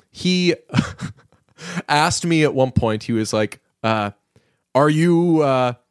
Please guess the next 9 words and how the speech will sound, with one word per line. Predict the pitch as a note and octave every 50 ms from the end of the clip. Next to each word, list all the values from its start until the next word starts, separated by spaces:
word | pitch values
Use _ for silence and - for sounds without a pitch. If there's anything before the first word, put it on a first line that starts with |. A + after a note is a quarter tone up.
| _ _ _
he | _ B2+
was | C3 A#2+
like, | C3+ C3 -
"Are | C3+
you | C3+ C3+
qualified | - - - E3 E3+ F3 E3+ - - E3+ E3 E3 D#3+ E3 D#3+ -
to | - C#3+ B2+ B2 B2 A#2 - _ _ _ -
blah, | F#3 F3 E3 D#3+
blah? | C#3+ D3 D#3+ D#3+ D#3+ D#3+ D#3